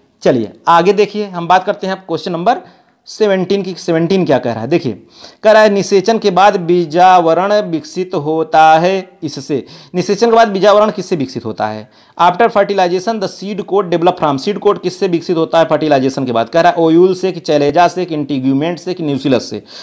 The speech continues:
किससे विकसित होता है यह पूछ रहा है, समझ रहे हैं। तो इसका राइट आंसर क्या हो जाएगा, इंटीग्यूमेंट से होता है, समझ रहे हैं, क्योंकि आपने देखा होगा इस तरीके से ये जब बड़ा आया होगा ये पूरा इंटीग्यूमेंट है, समझ रहे हैं। माइक्रोपाइल इंड, चैलेजा इंड, यहाँ पर एंटीपोडल सेल्स और यहाँ पर जो है,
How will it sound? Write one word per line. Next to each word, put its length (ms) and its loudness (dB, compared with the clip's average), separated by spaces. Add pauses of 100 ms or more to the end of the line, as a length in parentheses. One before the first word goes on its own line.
(160)
किससे 240 2
विकसित 300 0
होता 200 0
है 240 -2
यह 160 2
पूछ 280 -4
रहा 60 -6
है, 60 -4
समझ 180 -2
रहे 120 -2
हैं। 80 -12 (240)
तो 40 -8
इसका 180 -2
राइट 240 4
आंसर 200 -4
क्या 140 0
हो 60 0
जाएगा, 200 0
इंटीग्यूमेंट 680 -2
से 120 -6
होता 240 -2
है, 60 -2
समझ 200 0
रहे 140 4
हैं, 320 -4
क्योंकि 260 2
आपने 240 4
देखा 260 0
होगा 180 2
इस 120 -4
तरीके 300 -4
से 280 -10 (420)
ये 100 -2
जब 200 0
बड़ा 200 6
आया 120 4
होगा 220 2
ये 260 2
पूरा 240 0
इंटीग्यूमेंट 720 -2
है, 160 -2
समझ 240 -2
रहे 80 2
हैं। 60 0
माइक्रोपाइल 580 2
इंड, 160 -4
चैलेजा 420 0
इंड, 300 -2 (440)
यहाँ 180 2
पर 340 2
एंटीपोडल 600 0
सेल्स 380 -2
और 240 0
यहाँ 180 0
पर 180 -2
जो 120 -2
है, 300 0